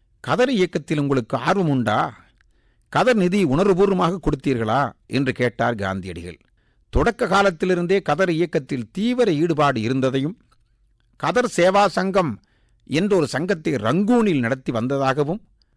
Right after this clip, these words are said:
அடுக்கடுக்காக ஆர்வமுடன் எடுத்துக் கூறினார் அந்த பெண்மணி. "இவ்வளவு தேச சேவை செய்யும் நீங்கள்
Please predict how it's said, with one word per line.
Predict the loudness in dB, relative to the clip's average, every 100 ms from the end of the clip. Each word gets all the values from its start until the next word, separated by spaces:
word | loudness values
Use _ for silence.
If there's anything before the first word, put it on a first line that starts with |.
| _ _
அடுக்கடுக்காக | -6 -6 -2 -2 -2 0 0 0
ஆர்வமுடன் | -2 -2 -2 -2 -2
எடுத்துக் | -2 -4 -4 -4
கூறினார் | -2 -2 0 0 0
அந்த | -4
பெண்மணி. | -6 -8 -8 -10 -14 _ _ _ _ _ _ _ _ _ _
"இவ்வளவு | -8 -4 2 4 4
தேச | 4 2 2 -2
சேவை | 0 0 0
செய்யும் | 0 -2 -2 0
நீங்கள் | 0 0 -2 -6 -12